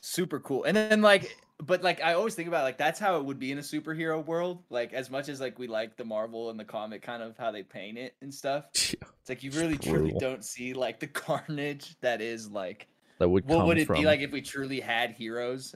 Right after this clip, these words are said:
Speaker 1: uh, like that?
Speaker 2: Like the, like, they kinda touched, I guess, in Man of Steel, they kinda touched on it, but, like, when Superman fought the other guy in the city,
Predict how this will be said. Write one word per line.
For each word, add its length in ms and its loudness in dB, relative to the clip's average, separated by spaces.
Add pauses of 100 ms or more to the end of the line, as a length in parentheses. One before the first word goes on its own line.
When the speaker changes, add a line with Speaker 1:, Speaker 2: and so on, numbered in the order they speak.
Speaker 1:
uh, 60 -12 (100)
like 240 -4
that? 320 -2 (480)
Speaker 2:
Like 260 8
the, 420 6 (760)
like, 380 8
they 120 8
kinda 280 6
touched, 380 4
I 120 -2
guess, 240 2
in 80 0
Man 160 0
of 80 -6
Steel, 220 -2
they 60 -6
kinda 280 -2
touched 340 -4
on 120 0
it, 100 -2
but, 100 2
like, 220 2
when 240 4 (480)
Superman 600 6
fought 400 2
the 100 4
other 220 2
guy 140 6
in 100 4
the 60 2
city, 400 2